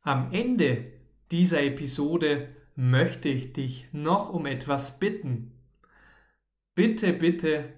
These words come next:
lass mir doch deine tolle Rezension und deine fünf Sterne Bewertung für meinen Podcast da.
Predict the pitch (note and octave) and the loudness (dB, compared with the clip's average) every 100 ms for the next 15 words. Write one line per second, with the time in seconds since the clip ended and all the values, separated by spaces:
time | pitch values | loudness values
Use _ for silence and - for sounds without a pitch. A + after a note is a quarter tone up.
0 | - C#3 C#3 F3+ - F3 E3 D#3+ C#3 - | -14 -2 4 4 2 -4 -2 0 0 0
1 | C3+ C#3 C#3+ C#3 - F#3 G#3+ G#3 F3 E3 | 0 0 -4 -6 -4 0 4 4 4 2
2 | E3 D#3+ C#3+ C3+ C3 C#3+ E3 E3+ - - | -2 -4 -4 -2 -2 -2 -4 -6 -10 -12
3 | - D#3 D3+ C#3 C#3 - G#3 A3 A3 - | -4 0 2 2 2 0 2 2 2 -2
4 | F3+ F#3+ A3 F#3 D3+ C3 B2+ B2 C3+ B2 | 2 4 4 2 2 2 4 2 0 -2
5 | A#2 - _ _ - - F3 E3 D3 D3+ | -2 -8 _ _ -8 6 6 6 2 -2
6 | - F#3 G#3+ - D3 B2+ - - C3 A#2+ | -2 0 -2 -4 -4 -4 -4 -2 2 2
7 | A2+ - | 0 -6